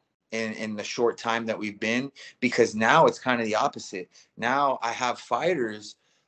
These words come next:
but where it used to be my jujitsu students were ninety percent of, uh, were ninety percent fighters, now it's like I've got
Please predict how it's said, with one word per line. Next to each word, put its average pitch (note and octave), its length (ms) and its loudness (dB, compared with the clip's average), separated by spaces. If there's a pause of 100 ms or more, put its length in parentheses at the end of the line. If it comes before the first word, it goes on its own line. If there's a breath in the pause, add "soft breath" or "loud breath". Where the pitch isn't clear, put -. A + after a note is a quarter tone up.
(180)
but A2+ 420 2 (140)
where A#2+ 300 0
it A#2+ 100 -4
used C#3 240 -8
to B2 60 -8
be B2+ 540 0
my A2 200 -2
jujitsu A#2+ 520 -6
students A#2+ 400 -4
were G#2+ 100 -6
ninety A#2 340 2
percent A#2+ 440 0
of, G#2+ 220 -2 (360)
uh, G2 140 0 (140)
were A2+ 200 8
ninety A#2+ 260 6
percent A#2 360 0
fighters, B2+ 540 6 (260 loud breath)
now B2 380 6
it's - 260 -2
like A2 280 2
I've G#2+ 180 -4
got A2 260 0